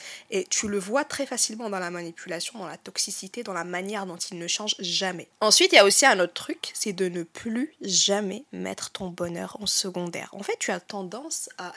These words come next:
être un petit peu le Superman, un petit peu le bénévole du coin. C'est-à-dire que tu vas tout donner à des gens, tu vas être là pour eux à n'importe quel moment de l'année,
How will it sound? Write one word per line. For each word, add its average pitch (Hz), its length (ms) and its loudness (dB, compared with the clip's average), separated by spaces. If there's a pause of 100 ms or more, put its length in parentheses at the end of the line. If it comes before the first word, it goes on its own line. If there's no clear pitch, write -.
être 285 180 -16
un 196 60 -16
petit - 160 -12
peu 285 140 -18
le 180 100 -12
Superman, 170 680 -8
un 175 80 -10
petit - 160 -8
peu - 120 -10
le 196 120 -4
bénévole 180 580 -8
du 175 160 -12
coin. 160 260 -12 (360)
C'est-à-dire 208 480 0
que 349 220 -2
tu - 160 -6
vas 185 140 -2
tout - 180 -10
donner 175 340 -6 (140)
à 180 100 -4
des 175 160 -2
gens, 165 300 -8
tu - 120 -6
vas 180 80 -4
être 170 200 -8
là 175 100 -6
pour 190 300 -8
eux 196 40 0
à - 20 -4
n'importe 180 520 -10
quel 220 160 -6
moment 190 320 -8
de 170 100 -6
l'année, 156 380 -10